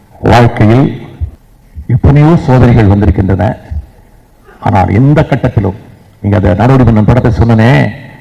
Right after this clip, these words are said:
எனக்கு பிடித்த காட்சி, கணவன் என்று கருதி கரங்களை பற்ற வருகிற போது அரசியாக நடிக்கின்ற எம் என் ராஜன் அவர்கள்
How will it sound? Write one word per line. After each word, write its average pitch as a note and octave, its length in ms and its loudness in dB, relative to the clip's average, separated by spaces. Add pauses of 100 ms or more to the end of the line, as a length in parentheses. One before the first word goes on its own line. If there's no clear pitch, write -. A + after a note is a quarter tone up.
எனக்கு G2 220 0
பிடித்த - 360 0
காட்சி, A#2+ 500 -2 (800)
கணவன் F3+ 360 4
என்று F3 260 4
கருதி E3 560 2 (120)
கரங்களை E3+ 460 2
பற்ற - 260 0
வருகிற E3 260 2
போது D3 400 2 (840)
அரசியாக F#3 520 2
நடிக்கின்ற F3 440 4
எம் F3+ 120 4
என் F#3+ 120 4
ராஜன் E3+ 260 2
அவர்கள் D3 380 0